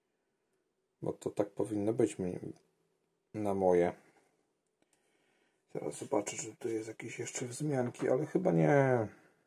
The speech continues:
To musi być proste, to musi się łączyć.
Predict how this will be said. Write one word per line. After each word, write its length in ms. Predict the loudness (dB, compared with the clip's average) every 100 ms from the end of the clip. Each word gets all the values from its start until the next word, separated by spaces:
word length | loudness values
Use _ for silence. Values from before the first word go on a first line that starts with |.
| _ _ -8
To 100 | -4
musi 240 | -2 2
być 240 | 2 0
proste, 380 | 4 4 4 0
to 100 | -4
musi 240 | -4 -4 -2
się 200 | 2 4
łączyć. 560 | 2 0 -4 -8 -10